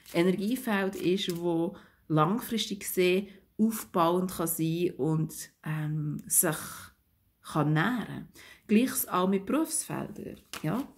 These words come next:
Ich sage jetzt mal, wenn du in Berufsgattungen unterwegs bist, wo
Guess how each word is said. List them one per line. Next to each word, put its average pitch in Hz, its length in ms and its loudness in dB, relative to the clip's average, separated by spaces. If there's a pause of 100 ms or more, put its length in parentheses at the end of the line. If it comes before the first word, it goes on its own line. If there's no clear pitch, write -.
(360)
Ich 214 80 0
sage 220 180 6
jetzt 214 160 2
mal, 190 380 6 (1080)
wenn 208 260 4
du 233 340 2 (260)
in 233 120 2
Berufsgattungen 220 720 2
unterwegs 180 640 2
bist, 156 520 -2
wo 175 640 4